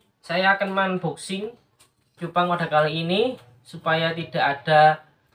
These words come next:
hal suatu apapun, baik ikannya maupun kepercayaan sesama penjual dan pembeli, guys.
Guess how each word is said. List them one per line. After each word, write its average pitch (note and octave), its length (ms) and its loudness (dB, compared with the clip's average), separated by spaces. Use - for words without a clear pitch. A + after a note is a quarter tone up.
hal D#3 480 0
suatu E3 320 -6
apapun, E3 760 0
baik D3+ 400 4
ikannya F3 720 -2
maupun G3+ 760 -2
kepercayaan E3 800 2
sesama D#3+ 560 0
penjual D#3 400 0
dan C#3 160 -6
pembeli, C3+ 320 -4
guys. A2+ 480 -6